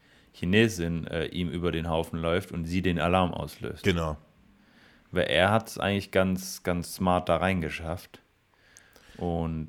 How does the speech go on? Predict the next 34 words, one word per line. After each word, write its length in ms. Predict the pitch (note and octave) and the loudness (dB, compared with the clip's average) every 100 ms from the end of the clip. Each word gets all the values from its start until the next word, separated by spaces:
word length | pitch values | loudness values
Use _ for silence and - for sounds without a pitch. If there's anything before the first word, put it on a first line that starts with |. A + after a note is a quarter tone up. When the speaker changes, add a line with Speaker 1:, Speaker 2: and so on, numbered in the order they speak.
| E2 | -6
Speaker 1:
ähm, 520 | D#2+ D#2+ D2+ D#2 D2+ | -4 -4 -6 -6 -8
sie 280 | D2+ F2 E2 | -6 -4 -2
eben 240 | E2 E2 | -2 -2
nicht. 280 | E2+ - - - - | -4 -6 -12 -18 -10
Nicht 260 | F2 E2+ - | -6 -6 -6
ganz 200 | D2+ - | -6 -8
so 80 | D#2 | -14
smart. 420 | - C2 D2 - - _ _ | -12 -12 -14 -20 -20 _ _
Speaker 2:
Und, 400 | G#2 G2+ F#2+ D#2+ - _ _ | 2 2 2 -2 -12 _ _
und 140 | G#2+ G2 | 2 6
dann 140 | G#2 | 8
muss 240 | A2+ G#2+ - | 6 2 6
James 240 | A2 G#2 | 6 6
Bond 200 | - A2 | 4 4
eigentlich 220 | G2 G2 | 4 2
nur 100 | G#2+ | 2
noch 120 | A2 F#2 | 2 2
aus 180 | F#2+ - | 0 2
dem 360 | F#2+ F#2+ F2 - _ _ _ _ _ _ _ _ | 2 0 -4 -10 _ _ _ _ _ _ _ _
nachdem 280 | G2 - G#2 | -4 2 4
er 60 | G2+ | 4
in 60 | |
dem 120 | F#2+ F#2 | 2 0
Safe 260 | G#2 G2+ | 4 4
diese, 340 | - G2 F2+ F2+ | 2 -2 -2 -2
diese 180 | F2+ | -2
Maschine 440 | F#2 F2 - G#2 G2 | -2 -2 0 0 2
da 140 | G2 | 2
geklaut 440 | F#2 E2+ G2 F#2 G2 | 0 -2 -2 -2 -2
hat, 160 | F#2 | -2
eigentlich 340 | - F#2+ F#2 F2+ | -4 -4 -4 -2
nur 200 | G2 G2 | 0 2
noch 360 | F#2 F2 - - - - _ _ _ | 0 -2 -8 -18 -20 -20 _ _ _
flüchten. 580 | - F#2 F#2 - D2+ | -4 -2 -2 -4 -8